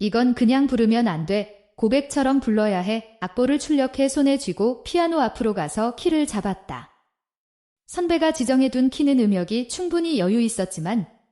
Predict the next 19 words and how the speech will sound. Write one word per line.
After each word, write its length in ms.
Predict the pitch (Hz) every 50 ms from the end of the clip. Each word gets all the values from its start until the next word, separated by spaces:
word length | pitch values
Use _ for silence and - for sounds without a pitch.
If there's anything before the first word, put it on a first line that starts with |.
| _ _
후배 260 | - 339 320 339 330
박서진은 680 | - 226 226 - - 240 226 220 202 220 269 269 - -
뒤로 320 | - 226 214 247 269 262
반음 320 | 262 - 208 202 240 247
올렸다. 600 | 220 185 196 196 196 190 190 - - 135 127 - - _ _ _ _ _ _ _ _ _ _ _ _ _ _ _ _ _ _ _
"내 180 | - 202 220 240
색깔은 540 | 233 311 302 - 294 285 269 277 269 240
여기"라며 640 | 196 180 180 180 254 233 190 180 180 190 214 226 220
낮은 360 | 170 170 180 190 - 233 226
음에 280 | 214 196 196 214 240 247
살짝 420 | 240 - 370 349 359 - 339 330
힘을 280 | - - 277 262 262 254
빼고 420 | 262 214 185 180 202 208 220 226 226
고음을 400 | - 220 202 214 220 220 233 233
놓아주니 760 | 208 185 190 202 196 - 165 156 165 180 190 190 - _ _ _ _ _ -
곡이 240 | - 202 180 220
순간 400 | 208 - 208 185 196 226 247 254
투명하게 560 | - - 370 370 359 320 254 190 - 226 262 254
바뀌었다. 760 | - 196 - - - 254 214 165 - - - 135 123 -